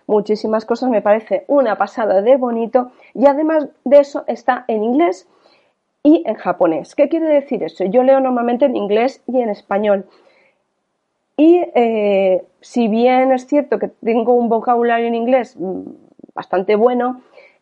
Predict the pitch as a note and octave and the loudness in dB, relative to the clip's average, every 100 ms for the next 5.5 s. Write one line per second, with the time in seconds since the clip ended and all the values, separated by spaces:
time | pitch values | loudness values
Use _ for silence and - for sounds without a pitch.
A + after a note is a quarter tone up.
0 | _ A3+ A#3 - B3+ D#4 D4 C#4 C#4+ C4+ | _ -4 -2 2 2 4 0 0 0 0
1 | C4+ B3+ C4+ B3+ C#4+ C4+ B3 A3 G3+ - | 0 -2 -2 -2 -2 0 0 -2 -6 -10
2 | - _ _ _ _ _ _ A3 G#3 G3 | -14 _ _ _ _ _ _ -2 0 -2
3 | F#3+ F3+ F#3 - _ _ - G#3 G#3+ A#3 | -2 -4 -8 -12 _ _ -8 -6 -6 -4
4 | B3+ A#3 A#3 A3+ G#3 G#3 A3+ B3 B3 G#3 | -2 -2 0 -2 -2 -2 -2 -4 -2 0
5 | F#3 F3 _ D2 | 0 -2 _ -16